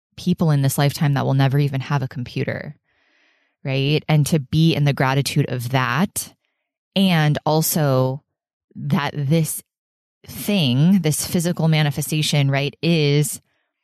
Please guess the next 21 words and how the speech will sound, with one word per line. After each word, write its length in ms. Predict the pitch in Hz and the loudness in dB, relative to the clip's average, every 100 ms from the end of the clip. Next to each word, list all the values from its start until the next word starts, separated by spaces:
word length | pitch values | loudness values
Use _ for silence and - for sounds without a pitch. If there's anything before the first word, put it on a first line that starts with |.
| _ _ _ - | _ _ _ -6
a 100 | 160 | -4
form 580 | - - 175 165 151 147 143 | -4 0 2 4 2 2 0
of 140 | 151 | -2
my 200 | 147 143 | 0 0
livelihood. 720 | 135 139 185 180 131 139 117 117 | 0 0 0 -2 -2 0 0 2
It 160 | 147 | 2
is 140 | 151 147 | 2 2
a 140 | 143 - | -2 -4
tool 560 | - - 190 180 147 139 | -10 0 2 4 4 2
that 260 | 135 131 - - | 0 -4 -12 -20
helps 580 | - - 185 - - - _ - | -16 -6 -4 -6 -10 -16 _ -2
me 520 | 151 160 135 156 190 _ _ _ _ _ _ _ | 0 2 2 0 -2 _ _ _ _ _ _ _
serve. 640 | - 190 190 - - - - _ _ _ _ _ 160 | -2 0 0 -2 -8 -18 -20 _ _ _ _ _ 0
And 600 | 175 160 151 147 147 - _ _ - | 2 4 4 2 -2 -6 _ _ -6
I 120 | 165 | -4
feel 240 | 156 175 | 0 0
lost 420 | 147 147 143 - - | 2 2 0 -2 -4
without 340 | 143 151 147 | 0 0 0
it, 180 | 117 - 208 190 277 285 | -2 -2 -2 0 -2 -2
<laughs> 400 | - 269 - - | -2 -6 -8 -6
truly. 480 | - 214 147 151 | 0 2 2 0